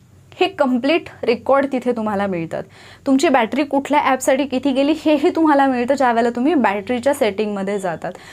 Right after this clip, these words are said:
तर हा ट्रॅकर फक्त चेक करत राहायचं तुम्ही आठवड्यातून की हां, म्हणजे मागच्या आठवड्यामध्ये जर मी Telegram-वरती एवढा वेळ घालवला असेल तर या आठवड्यामध्ये तो थोडाफार कमी झालाय की नाही झाला की जास्तच झालाय हे चेक करायचं.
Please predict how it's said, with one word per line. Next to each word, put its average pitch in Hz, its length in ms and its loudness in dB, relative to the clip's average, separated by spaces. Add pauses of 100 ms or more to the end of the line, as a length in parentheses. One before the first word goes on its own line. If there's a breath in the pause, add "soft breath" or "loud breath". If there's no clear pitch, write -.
(200 loud breath)
तर 381 60 4
हा 403 180 4
ट्रॅकर 370 440 2
फक्त 370 280 0
चेक 247 400 -2
करत 202 240 0
राहायचं 202 320 -2
तुम्ही 202 220 -4
आठवड्यातून 214 640 0 (480 loud breath)
की 349 120 4
हां, 330 180 2
म्हणजे 262 280 0
मागच्या 269 380 2
आठवड्यामध्ये 330 640 4
जर 311 140 4
मी 339 120 2
Telegram-वरती 285 720 2
एवढा 277 320 4
वेळ 294 180 4
घालवला 262 360 2
असेल 214 340 0
तर 254 60 0
या 254 140 0
आठवड्यामध्ये 277 560 2
तो 302 220 -2
थोडाफार 262 400 2
कमी 294 340 2
झालाय 262 300 2
की 240 140 -4
नाही 240 180 -4
झाला 170 400 -4 (540 loud breath)
की 330 100 4
जास्तच 311 480 2
झालाय 214 500 -2 (380)
हे 370 180 0
चेक 349 380 0
करायचं. 202 400 2